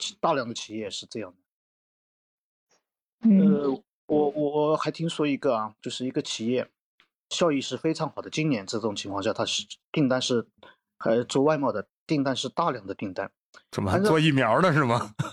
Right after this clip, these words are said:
Speaker 3: <laughs> 做口罩的，
Speaker 1: 不，
Speaker 3: 做疫苗的是吗？
Speaker 1: 不是，不是做疫苗的，不是做疫苗，
Speaker 3: 嗯。
Speaker 1: 它是做实体经济的，就是，呃，不是疫苗。它这个，这个，它的产品是供不应求的。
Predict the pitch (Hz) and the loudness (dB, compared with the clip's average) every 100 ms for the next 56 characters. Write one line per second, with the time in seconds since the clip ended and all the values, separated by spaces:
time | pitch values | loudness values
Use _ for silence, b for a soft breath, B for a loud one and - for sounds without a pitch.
0 | 170 - 156 - 165 - 160 - 120 156 | 0 2 -2 0 0 2 2 4 2 4
1 | 175 120 117 143 127 120 107 147 127 104 | 4 2 2 2 2 2 2 2 2 0
2 | 101 - 190 113 202 180 185 156 135 98 | -2 -2 0 0 -2 0 0 0 -2 -4
3 | 90 _ B B B _ - 202 104 104 | -8 _ B B B _ -4 -2 -2 0
4 | 190 151 127 - 160 160 170 147 160 135 | 0 0 -6 -6 -4 -2 -2 -2 -6 -8
5 | 127 139 139 117 127 135 135 135 - 143 | -4 -2 0 -2 -2 -4 0 0 0 2
6 | 139 135 - 180 175 170 120 92 - B | 2 2 -2 -4 0 0 -2 -10 -10 B
7 | B _ _ _ 190 - 226 208 180 147 | B _ _ _ -6 0 2 4 4 4
8 | 131 117 - _ 220 185 160 143 139 - | 2 -2 -10 _ -2 0 2 0 -2 -2
9 | 175 170 143 160 - - - 147 143 277 | -4 -4 -4 -4 -4 -4 -4 -2 -2 -2
10 | - - - | -4 -8 -6